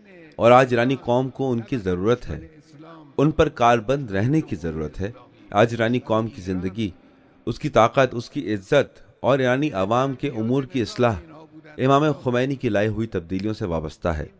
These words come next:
اور ان تبدیلیوں کے حوالے سے دشمن بہت سخت گیر ہے۔ ان تغیرات کے دشمن بڑے کینہ پرور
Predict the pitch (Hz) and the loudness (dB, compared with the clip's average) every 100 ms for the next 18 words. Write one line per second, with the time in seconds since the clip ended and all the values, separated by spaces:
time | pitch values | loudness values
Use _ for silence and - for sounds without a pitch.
0 | - 185 - - 175 160 - - _ - | -20 -20 -20 -20 -20 -20 -20 -20 _ 2
1 | 143 165 - 127 110 123 135 156 135 95 | 2 2 0 -2 0 0 0 -2 -2 -2
2 | 85 92 98 - 76 - - - - 92 | 0 -2 -2 -4 -10 -10 -20 -20 -10 -4
3 | 110 - 135 131 87 95 120 - - 101 | -2 2 0 0 -2 2 2 0 -6 -6
4 | - 95 107 82 67 160 160 165 156 147 | -6 -4 -2 -2 -6 -14 -20 -20 -20 -20
5 | 139 165 156 151 147 139 131 117 123 127 | -20 -20 -20 -20 -4 -2 2 2 2 2
6 | 131 135 147 143 - - 98 95 90 127 | 2 0 -2 -2 -2 -12 -14 -10 -6 -2
7 | 127 95 104 117 - 98 104 98 85 87 | -2 0 0 0 -2 -4 -2 -2 -4 0
8 | 110 | 0